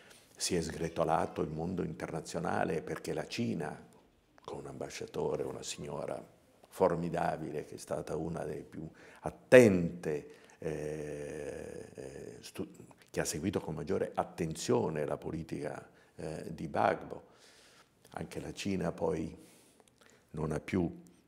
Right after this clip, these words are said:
eh, non è andata al di là di un certo appoggio vocale, non più di questo, non più di questo. E soprattutto... Eh, le, l'im-,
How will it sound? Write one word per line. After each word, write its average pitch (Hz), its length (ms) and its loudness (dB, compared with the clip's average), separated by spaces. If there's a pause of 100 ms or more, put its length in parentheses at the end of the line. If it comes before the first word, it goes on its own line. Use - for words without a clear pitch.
(140)
eh, - 160 -6
non 73 220 -2
è 78 40 0
andata 78 520 0
al 69 100 -2
di 78 100 -2
là 76 200 2
di 71 120 -4
un 76 220 -6
certo 71 1040 -6 (280)
appoggio 71 1300 -4 (560)
vocale, 71 840 4 (180)
non 71 180 -8
più 85 120 -4
di 76 100 -4
questo, - 600 -6 (560)
non 78 160 -6
più - 120 -8
di - 100 -10
questo. - 420 -12 (480)
E 87 100 -6
soprattutto... - 1000 0 (1200)
Eh, - 840 -4
le, 82 280 -6
l'im-, 82 300 -4